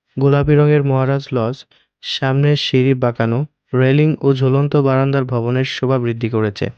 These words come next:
ভবনটিতে মোট কক্ষ আছে বারোটি। সামনে বাগান ও পিছনে একটি টেনিস কোর্ট রয়েছে। এই ভবনটি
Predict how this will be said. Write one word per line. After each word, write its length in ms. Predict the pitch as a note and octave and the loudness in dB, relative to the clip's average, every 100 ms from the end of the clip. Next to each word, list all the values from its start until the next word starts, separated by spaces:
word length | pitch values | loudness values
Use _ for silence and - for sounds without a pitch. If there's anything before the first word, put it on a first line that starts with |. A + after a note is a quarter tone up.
| _ _ _ - _ _ | _ _ _ -20 _ _
ভবনটিতে 600 | B2 B2+ C#3 D3 D3 C3 B2 - - - _ - | 0 2 2 2 0 0 -2 -4 -18 -20 _ 0
মোট 200 | D3+ D#3 | 2 2
কক্ষ 260 | - C#3+ - C#3+ | -2 -4 -2 -2
আছে 280 | C3+ - E3+ F3+ B2+ | -2 -2 -4 -4 -4
বারোটি। 420 | B2 A#2 A2 G#2 - _ _ _ _ - | 0 0 -2 -8 -8 _ _ _ _ -16
সামনে 360 | - C3+ C#3 C#3+ | -4 0 2 2
বাগান 400 | B2+ B2 B2+ D3 - | 0 0 0 -2 -4
ও 60 | C#3 | -4
পিছনে 380 | C3 C3+ - D3+ D3+ | -2 -2 -2 -2 -2
একটি 200 | - D#3 - | -2 -4 -2
টেনিস 300 | C3 C3+ C#3 | 0 0 0
কোর্ট 240 | - C#3 C3+ | -2 0 2
রয়েছে। 320 | A#2+ G#2+ - - _ _ _ _ _ _ _ - | 0 0 -4 -10 _ _ _ _ _ _ _ 0
এই 160 | D#3 D3 | 2 2
ভবনটি 460 | C#3 D3+ D#3+ B2+ | 2 2 2 0